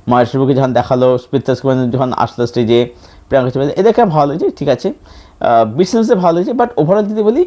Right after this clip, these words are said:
এই ইভেন্টটা আমার ডিসেন্ট লেগেছে, ইভেন্টটা আমার ডিসেন্ট লেগেছে। আমার কে যে খুব বিশাল কিছু এক্সাইটেড করতে পেরেছে যে দারুণ কিছু দেখে ফেললাম, সেটা আমার কোথাও, কোথাও গিয়ে কিন্তু মনে হয় না আর কি, ঠিক আছে। তো এই ছিল আমার overall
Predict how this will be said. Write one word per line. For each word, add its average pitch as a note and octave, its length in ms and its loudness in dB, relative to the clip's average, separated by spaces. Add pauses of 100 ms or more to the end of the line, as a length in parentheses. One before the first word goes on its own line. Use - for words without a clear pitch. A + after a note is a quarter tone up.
এই E3+ 100 4
ইভেন্টটা F#3+ 540 2 (920)
আমার F#3 360 0
ডিসেন্ট D#3 480 0
লেগেছে, F2+ 440 -6 (520)
ইভেন্টটা F#3 340 2
আমার F3 120 2
ডিসেন্ট C3+ 260 0
লেগেছে। G#2 220 -2
আমার C#3 240 2 (920)
কে E3 160 4
যে D#3+ 160 -2 (100)
খুব F3+ 380 -2
বিশাল E3 320 2
কিছু F3 120 -2
এক্সাইটেড E3+ 360 -2
করতে E3+ 240 -2
পেরেছে F3 340 0
যে - 120 -6
দারুণ C#3 220 -2
কিছু C#3+ 160 -2
দেখে C#3+ 200 -2
ফেললাম, D3 380 0 (320)
সেটা D3 180 0
আমার C#3+ 200 0
কোথাও, D3+ 240 0
কোথাও D3 300 -2
গিয়ে D3+ 120 0
কিন্তু E3+ 180 0
মনে A#2 280 2
হয় F#2+ 240 -4
না D2+ 100 -6
আর A#1+ 180 -10
কি, - 140 -16
ঠিক C#3+ 100 -4
আছে। - 200 -2 (560)
তো C3 100 4
এই D#3 120 4
ছিল G#3+ 180 0
আমার G3+ 180 2
overall F3 500 2